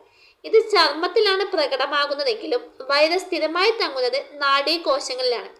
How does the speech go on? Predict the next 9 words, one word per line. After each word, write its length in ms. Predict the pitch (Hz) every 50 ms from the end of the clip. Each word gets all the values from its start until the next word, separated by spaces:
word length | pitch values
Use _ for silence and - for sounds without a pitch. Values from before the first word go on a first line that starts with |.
| _ _ _ _ _ _ _ _ _ _ _ -
ശരീരത്തിന്റെ 560 | - - 311 330 392 415 427 427 440 427 453
പ്രതിരോധ 460 | 427 415 381 - 339 302 339 349 370
ശേഷി 340 | 415 392 381 359 370 370 403
കുറയുമ്പോഴോ 760 | 392 - 320 302 277 277 285 269 240 220 208 240 277 - - 262
അമിതമായ 520 | 262 269 285 294 330 330 359 381 381 403
മാനസിക 540 | 392 381 349 294 269 269 285 285 311 277 320
സമ്മർദ്ദമോ 760 | 339 339 320 269 226 - 240 233 226 214 214 233 262 269 - -
പനിയോ 380 | 311 302 277 277 285 294 320
ഉണ്ടാകുമ്പോഴോ 880 | 370 - - 262 240 233 240 247 269 269 233 208 190 208 240 - -